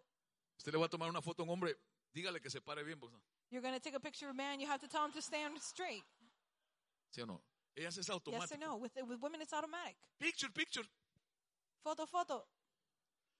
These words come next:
Speaker 1: I don't know. No sé si quieren que alguien vea algo ahí, no sé.
Speaker 2: I don't know if they want someone to see something back there.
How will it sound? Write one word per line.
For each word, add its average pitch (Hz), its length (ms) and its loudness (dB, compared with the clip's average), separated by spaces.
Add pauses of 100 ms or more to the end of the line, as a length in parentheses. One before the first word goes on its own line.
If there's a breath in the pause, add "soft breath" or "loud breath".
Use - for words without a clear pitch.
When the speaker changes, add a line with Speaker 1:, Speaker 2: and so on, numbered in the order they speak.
(240)
Speaker 1:
I 131 60 -8
don't 135 100 -10
know. 113 160 -12 (1700)
No 127 80 -4
sé 156 120 4
si 147 120 -4
quieren 156 240 -2
que 131 160 -2
alguien 143 440 0 (400)
vea 147 360 -2
algo 139 200 -12
ahí, 196 140 -12
no 131 100 -16
sé. - 140 -14 (100)
Speaker 2:
I 208 100 0
don't 233 140 -2
know 254 100 0
if 247 80 -4
they 277 100 -2
want 277 200 4
someone 294 200 -4
to 247 60 0
see 311 260 -4
something 285 420 -4
back 214 280 0
there. 185 280 -8